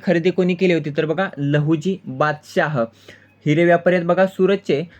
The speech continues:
तर लहुजी बादशाह यांनी देशातील पहिली सायबर ट्रक ही खरेदी केली होती. कोणत्या ठिकाणी धावली होती? तर सुरत या ठिकाणी धावली होती. हे देखील आयएमपी आहे बघा,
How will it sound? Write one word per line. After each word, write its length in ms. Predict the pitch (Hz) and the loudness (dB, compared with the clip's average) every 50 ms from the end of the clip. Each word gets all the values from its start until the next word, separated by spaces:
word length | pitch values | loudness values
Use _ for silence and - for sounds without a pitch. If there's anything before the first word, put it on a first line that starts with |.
| _ _ | _ _
तर 100 | - 160 | -4 -2
लहुजी 360 | 160 165 160 160 170 170 175 175 | 0 2 2 2 2 2 2 2
बादशाह 380 | 165 165 160 156 - 185 175 | 2 0 0 -2 0 2 2
यांनी 360 | 175 175 170 165 165 185 220 214 - - | 2 2 2 0 -2 -2 -4 -6 -6 -2
देशातील 460 | 139 151 156 170 - 180 - 185 185 | 0 0 0 0 0 -2 -2 -2 -2
पहिली 320 | 175 - 170 160 165 180 | 0 2 2 2 2 0
सायबर 400 | 175 - - 151 151 156 151 175 | -2 -2 -2 -2 0 2 2 0
ट्रक 260 | 170 - - 160 143 143 | 0 0 0 -2 -2 -2
ही 200 | - - 190 202 202 - | -2 -4 -4 -4 -4 -2
खरेदी 440 | - 160 143 143 139 135 170 208 214 - - | -2 0 2 2 0 0 -2 -2 -2 -4 -4
केली 220 | 175 151 151 165 | -4 -2 0 0
होती. 280 | 170 175 175 - 135 120 | 0 0 -2 -2 -4 -6
कोणत्या 340 | 120 - 156 147 151 170 170 | -2 -2 -4 -2 -2 -2 -4
ठिकाणी 260 | 180 170 180 175 170 | -4 -4 -4 -4 -2
धावली 240 | 170 165 170 165 170 | -2 -2 0 0 -2
होती? 180 | 170 170 165 151 | -2 -2 -4 -2
तर 80 | 170 185 | -4 -4
सुरत 380 | 202 - - - 160 165 175 175 - | -6 -6 -4 -2 2 2 2 2 0
या 160 | 170 160 156 | 0 0 0
ठिकाणी 340 | 151 151 160 151 151 151 165 | 0 -2 -2 -2 -2 -2 -2
धावली 220 | 160 151 147 143 139 | -2 0 0 0 -2
होती. 140 | 131 - | -2 -2
हे 160 | 127 135 147 139 | -2 -2 -2 0
देखील 320 | 143 147 151 147 143 131 - - | 0 -2 -2 -2 -4 -4 -6 -4
आयएमपी 380 | 113 120 131 139 139 143 147 156 | -2 0 0 0 0 0 -2 -2
आहे 160 | 151 147 151 | 0 0 0
बघा, 220 | 147 156 156 180 | -2 -2 -2 -4